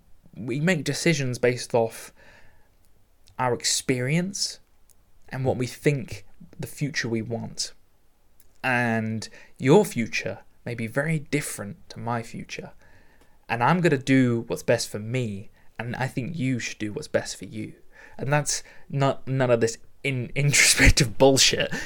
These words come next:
but at the same time, it's also helpful to know that someone else is going through stuff, you know? It's, I, I don't know many people who,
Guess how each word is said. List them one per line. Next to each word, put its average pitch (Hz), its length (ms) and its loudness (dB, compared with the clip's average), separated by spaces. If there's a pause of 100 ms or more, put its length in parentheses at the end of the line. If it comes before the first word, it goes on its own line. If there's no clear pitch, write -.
(140)
but 180 140 12
at 175 100 4
the 185 80 2
same 175 380 6
time, 113 600 2 (580)
it's - 140 -6
also 117 600 4 (800)
helpful - 460 -2
to 107 120 -6
know 107 200 0
that 110 100 -6
someone 113 240 -2
else 107 160 -6
is - 60 -12
going 107 220 -4
through 117 240 -10
stuff, - 440 -16 (300)
you 113 80 -8
know? 151 160 0 (560)
It's, 127 240 -6 (280)
I, - 160 -2 (840)
I 156 60 -2
don't 170 460 4 (280)
know 127 360 0
many 117 180 -2
people 110 280 -4
who, 107 300 -6